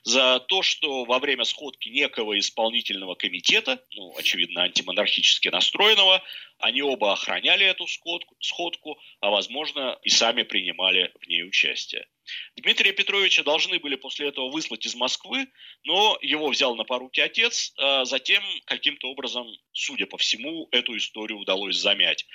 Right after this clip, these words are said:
Дмитрий Петрович восстановился в университете,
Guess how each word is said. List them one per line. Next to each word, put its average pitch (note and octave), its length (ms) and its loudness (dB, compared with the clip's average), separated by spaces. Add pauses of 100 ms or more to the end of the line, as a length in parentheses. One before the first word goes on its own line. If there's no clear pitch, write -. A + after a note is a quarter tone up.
(220)
Дмитрий A#2+ 280 -2
Петрович G#2+ 600 0
восстановился A#2+ 720 2
в E2 60 -12
университете, C#3 800 0